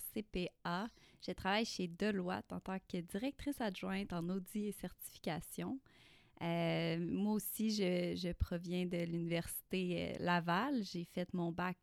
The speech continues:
complet à l'Université Laval, puis j'ai fait mon titre de C P A aussi. Euh, récemment, j'ai obtenu, euh, mon titre, euh, après mes deux ans de stage.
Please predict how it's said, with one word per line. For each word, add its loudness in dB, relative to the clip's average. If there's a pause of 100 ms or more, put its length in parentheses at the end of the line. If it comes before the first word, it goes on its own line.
complet 0
à 0
l'Université -4
Laval, 2
puis -2 (400)
j'ai 2
fait 2
mon 2
titre -2
de 2
C -2
P -2
A 0
aussi. -4 (260)
Euh, -4 (720)
récemment, 2
j'ai 2
obtenu, 2
euh, 2
mon 2
titre, -6
euh, 0
après 0
mes 2
deux -2
ans -4
de -6
stage. -8